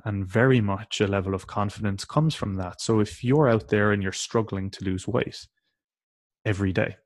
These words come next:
every week, and someone says, "Oh, why, why, why aren't you doing that? Oh, wh-, why haven't you succeeded?" Oh, well, all, all that is, is your failed attempts.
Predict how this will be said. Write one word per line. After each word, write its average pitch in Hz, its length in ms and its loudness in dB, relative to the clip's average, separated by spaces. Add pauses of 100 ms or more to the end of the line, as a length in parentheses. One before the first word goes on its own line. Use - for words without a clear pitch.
(120)
every 98 340 0
week, 95 400 -2 (480)
and 110 100 -4
someone 120 240 2
says, 110 220 -4
"Oh, 143 240 -2
why, 131 640 0
why, 147 360 0
why 143 220 2
aren't 160 220 0
you 127 60 0
doing 135 280 2
that? 117 100 -4
Oh, 123 280 0
wh-, 127 220 0
why 135 180 4
haven't 131 180 4
you 113 80 2
succeeded?" - 640 0 (440)
Oh, 131 400 -4
well, 139 420 -4 (560)
all, 151 240 4 (160)
all 143 280 6
that 131 200 2
is, 104 440 2 (200)
is 104 460 2
your 117 300 -2
failed 120 640 0
attempts. - 760 -6